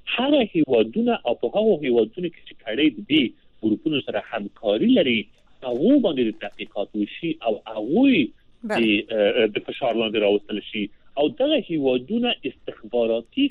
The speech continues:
Speaker 1: معلومات د یو بل سره شریک کړي چې کوم هیواد او کومې حلقې د کومې ګروپ سره، آه،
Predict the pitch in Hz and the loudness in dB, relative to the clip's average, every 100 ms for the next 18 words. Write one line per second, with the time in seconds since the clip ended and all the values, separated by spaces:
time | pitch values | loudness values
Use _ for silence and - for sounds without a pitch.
0 | - 120 113 113 165 254 202 139 117 107 | -2 -4 -4 -4 -4 -4 -2 0 0 -2
1 | 107 113 110 - 107 107 - 104 - 107 | -6 -6 -8 -4 -4 -4 -6 -12 -6 -4
2 | 92 _ _ _ - - 262 311 262 220 | -4 _ _ _ -18 0 2 2 -2 -2
3 | 190 135 104 95 - 127 - - 269 294 | 0 2 0 0 0 -2 -2 -8 -6 -6
4 | - 135 - - - 104 104 123 156 - | -8 -10 -10 -10 -6 -6 -6 -10 -14 -8
5 | 254 269 139 127 120 - 104 92 - _ | -6 -6 -4 -4 -6 -6 -8 -8 -12 _
6 | _ - 120 107 | _ -6 0 0